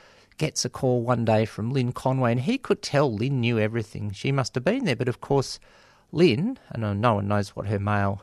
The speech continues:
name is, and of course shouldn't ask, let's say Fred Smith,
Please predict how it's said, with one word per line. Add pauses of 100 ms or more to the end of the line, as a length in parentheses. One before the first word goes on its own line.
name
is,
and
of
course
shouldn't
ask, (360)
let's
say
Fred
Smith,